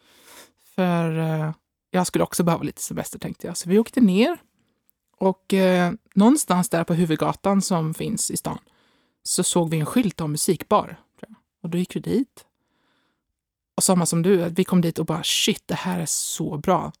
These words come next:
Alltså, det här är." Och vi var ju sålda. Morsan bara, "Det här, hands down, är typ det bästa musik-live-baren jag har varit på, på många år."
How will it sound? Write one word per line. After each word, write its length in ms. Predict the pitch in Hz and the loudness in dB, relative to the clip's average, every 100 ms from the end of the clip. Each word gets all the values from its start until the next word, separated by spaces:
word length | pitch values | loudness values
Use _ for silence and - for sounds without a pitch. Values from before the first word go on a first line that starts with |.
| _ | _
Alltså, 160 | 170 | -6
det 60 | 170 | -2
här 320 | 165 175 170 | 0 2 0
är." 300 | 151 156 170 _ _ _ _ _ _ - | 0 -4 -8 _ _ _ _ _ _ 0
Och 80 | |
vi 80 | 170 | 4
var 80 | 214 | 4
ju 40 | 165 | 2
sålda. 440 | 156 139 165 165 - | 0 0 0 0 -8
Morsan 340 | - - 208 185 | -8 0 2 2
bara, 140 | 147 | 0
"Det 80 | 151 | 0
här, 280 | 202 226 214 | 4 4 2
hands 360 | - 214 202 - | 4 4 6 6
down, 360 | 190 180 165 | 6 6 2
är 100 | 175 | -2
typ 200 | 170 180 | -6 -4
det 80 | 170 | 0
bästa 440 | 180 - - 156 160 | 0 0 -2 0 0
musik-live-baren 1300 | 165 185 165 - - 165 165 - 185 - 156 156 160 | 0 0 -2 -4 -2 0 2 0 -4 0 0 2 2
jag 80 | 175 | 2
har 60 | |
varit 280 | 165 - 143 | 2 -2 -4
på, 200 | - 156 - _ _ _ _ _ - | -2 -4 -4 _ _ _ _ _ -6
på 120 | 180 | -4
många 200 | 175 - | -4 -2
år." 320 | 208 196 - | 0 0 -2